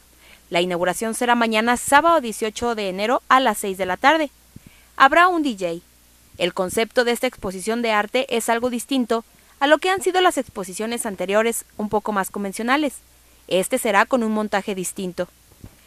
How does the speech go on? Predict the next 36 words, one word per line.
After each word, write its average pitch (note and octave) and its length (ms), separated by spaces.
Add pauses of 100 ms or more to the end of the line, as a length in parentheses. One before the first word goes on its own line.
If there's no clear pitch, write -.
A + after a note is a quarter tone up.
(120)
Aunque F#3 340
es G#3 140
un C4 140
poco B3+ 260
más A#3 180
enfocado A3+ 460
a A#3 40
jóvenes A3+ 400
por G3 140
el F#3+ 80
tipo G#3+ 220
de A#3 80
exposición G#3 560
que G#3+ 260
es, - 140 (440)
con F4 140
un G#4 100
estilo E4 360
que C4+ 120
se A3+ 100
acerca G#3+ 280
a A#3+ 40
lo A3 100
moderno, G3 480 (380)
no C#4+ 200
se G4+ 120
excluye B3+ 340
al C4+ 80
público A#3+ 340
en C4 80
general C4+ 320
para D4+ 200
que E4 100
acuda C4 260
al B3 80
museo G#3+ 480